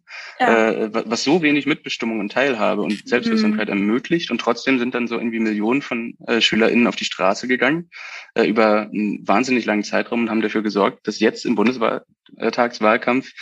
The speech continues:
Speaker 2: das ihr Thema sozusagen einfach das Thema Nummer eins ist, wozu sich alle,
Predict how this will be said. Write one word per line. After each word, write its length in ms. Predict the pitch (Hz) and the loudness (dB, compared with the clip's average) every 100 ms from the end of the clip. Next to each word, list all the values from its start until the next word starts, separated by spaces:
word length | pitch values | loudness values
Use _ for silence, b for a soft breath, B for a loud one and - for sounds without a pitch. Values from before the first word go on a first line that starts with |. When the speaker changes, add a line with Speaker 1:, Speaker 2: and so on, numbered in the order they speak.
| B B - | B B -2
Speaker 2:
das 400 | 113 - - _ - | -2 -4 -10 _ 2
ihr 200 | 127 139 | 2 4
Thema 320 | - 127 131 | 4 4 4
sozusagen 460 | 120 123 117 117 - | 0 0 2 2 2
einfach 220 | 107 113 | -4 -2
das 200 | 123 - | -2 -2
Thema 220 | 117 113 | -2 0
Nummer 240 | 110 110 - | 2 2 2
eins 180 | 131 | 0
ist, 100 | 110 | -2
wozu 200 | 107 104 | -4 -4
sich 200 | 110 107 | -4 0
alle, 280 | 113 117 110 | 2 2 -2